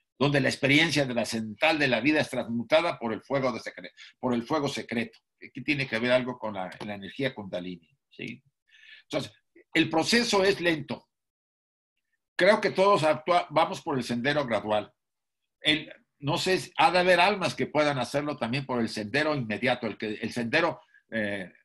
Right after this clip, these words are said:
que Krishnamurti tanto insistía, del impacto, ¿no? El, la total rendición, y eso asumo que requiere el alma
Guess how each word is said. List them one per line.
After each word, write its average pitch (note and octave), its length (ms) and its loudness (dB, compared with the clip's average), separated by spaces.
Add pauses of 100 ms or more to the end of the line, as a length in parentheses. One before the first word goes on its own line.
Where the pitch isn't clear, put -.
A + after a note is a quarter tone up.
(680)
que C3 140 0
Krishnamurti C3+ 540 -2
tanto C3 280 -2
insistía, A#2+ 640 -4 (120)
del A#2+ 240 2
impacto, - 800 -4
¿no? G#2+ 220 -16 (160)
El, G#2+ 240 -10 (220)
la C3 200 0
total E3+ 400 4
rendición, C#3+ 680 0
y C3+ 160 2
eso D3 340 0 (200)
asumo E3 600 -2
que B2 120 -6
requiere C#3+ 500 0
el C#3+ 100 4
alma D3+ 360 0